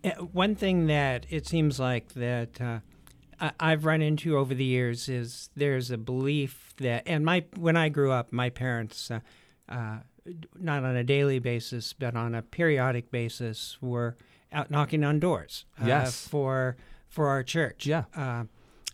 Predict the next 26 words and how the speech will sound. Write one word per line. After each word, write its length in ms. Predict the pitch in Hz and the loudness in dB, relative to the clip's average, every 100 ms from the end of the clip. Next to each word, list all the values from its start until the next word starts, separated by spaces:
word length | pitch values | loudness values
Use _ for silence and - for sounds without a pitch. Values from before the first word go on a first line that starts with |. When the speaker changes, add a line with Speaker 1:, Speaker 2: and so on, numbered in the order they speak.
| - | -2
Speaker 1:
and 580 | 160 139 135 135 135 139 | 0 2 0 0 -2 -2
that 300 | 151 170 160 | 0 0 0
was 640 | 165 151 147 143 147 - - | 0 2 0 -4 -8 -14 -12
a-, 200 | - 147 151 | -12 -8 -4
as 380 | 135 131 127 139 | -4 -4 -6 -6
a, 440 | 127 123 120 120 | -4 -4 -4 -6
uh, 120 | 117 110 _ _ _ _ - | -6 -10 _ _ _ _ -10
uh, 260 | 131 120 120 - _ _ - | -6 -6 -8 -12 _ _ -10
a, 120 | 151 - | -10 -6
a 120 | 135 | -2
mission 680 | 127 135 156 - 151 131 107 | 0 2 0 0 -2 -2 -2
outreach, 420 | 139 135 - 117 - | -2 -2 -2 -10 -8
Speaker 2:
Sure. 260 | - 170 120 | -2 0 2
Speaker 1:
uh, 80 | |
to 180 | 120 135 | 0 -4
convert. 560 | 123 120 113 143 107 - _ _ - | -4 -2 0 0 -2 -12 _ _ -10
Uh, 300 | 131 123 117 - - _ _ _ | -6 -6 -8 -14 -20 _ _ _
a-, 240 | - 160 180 | -6 -4 2
and 220 | 156 151 | 4 4
there 180 | 151 143 | 4 4
is 200 | 143 139 | 2 -2
a 60 | |
feeling 640 | 135 196 208 131 117 107 107 _ _ - | -4 -2 0 0 -2 -4 -8 _ _ -8
that 380 | 127 120 110 - | -2 -2 -4 -6
the 100 | 127 | -4
conversation 960 | 147 151 131 120 127 123 - 120 117 | 0 0 0 -2 -2 -2 -4 -4 -6